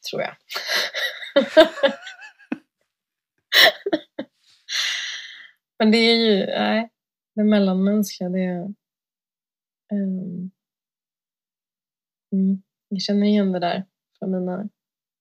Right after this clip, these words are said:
gamla. Jag var ju med i farfars dö-, farfars dödsbädd här förra veckan. Eller förra, förra veckan. Ehm, och det... Ja, där har jag ju plockat bort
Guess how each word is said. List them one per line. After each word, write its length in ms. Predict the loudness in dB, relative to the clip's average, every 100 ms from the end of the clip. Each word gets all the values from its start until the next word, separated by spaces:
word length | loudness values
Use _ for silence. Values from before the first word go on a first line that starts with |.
| -6
gamla. 400 | -4 -4 -8 -12 _ _
Jag 120 | -8 -4
var 80 |
ju 60 | -4
med 260 | -4 -6 -8 -10
i 220 | -8 -8 -10 -6
farfars 400 | -4 -2 -4 -6
dö-, 120 | -14 _ _
farfars 360 | -4 -2 -2 -2
dödsbädd 580 | -4 -6 -8 -6 -4 -4
här 180 | -6 -6
förra 140 | -4 -2
veckan. 280 | -4 -10 -20 _ _ _ _ _ _ _ _ _ _
Eller 120 | -14 -8
förra, 140 | -6 -6
förra 200 | -10 -12
veckan. 320 | -12 -14 -16 _ _ _ _ _ _ _ _ _ _ _ _ -10
Ehm, 500 | -8 -6 -8 -10 -12 _ _ _ _ _ _ _ _ _ _ _ _ _ _ _ -8
och 140 | -4
det... 480 | -2 -2 -2 -2 -4 -10 _ _ _ _ _ _ _ _ _ _ _ _ _ _ _ _ _ _ -18 -16 -16 -18 -20 _ _ _ _ _ _ _ -12
Ja, 160 | -4 0
där 120 | 2
har 80 | 4
jag 80 | 4
ju 80 | 2
plockat 280 | -4 -8 -8
bort 420 | -10 -12 -18